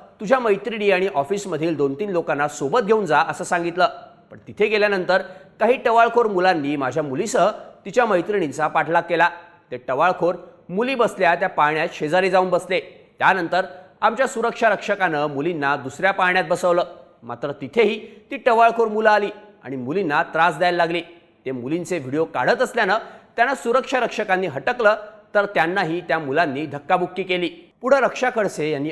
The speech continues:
असंही सांगितलं की यापूर्वीही मुलीसोबत संबंधित आरोपींनी असाच प्रकार केला होता. या यात्रेनिमित्त कोथळी गावात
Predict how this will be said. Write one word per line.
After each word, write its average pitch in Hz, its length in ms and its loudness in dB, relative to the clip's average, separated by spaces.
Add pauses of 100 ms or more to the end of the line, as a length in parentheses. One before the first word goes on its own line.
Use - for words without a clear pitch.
असंही 190 300 -2
सांगितलं 185 460 0 (360)
की 233 140 -6
यापूर्वीही 208 640 0
मुलीसोबत 147 640 -4
संबंधित 156 540 -6
आरोपींनी 202 760 -4
असाच 196 300 -2
प्रकार 147 300 -4
केला 156 240 0
होता. 160 240 2 (420)
या 123 100 -2
यात्रेनिमित्त 190 720 -2 (460)
कोथळी 240 360 2
गावात 143 340 2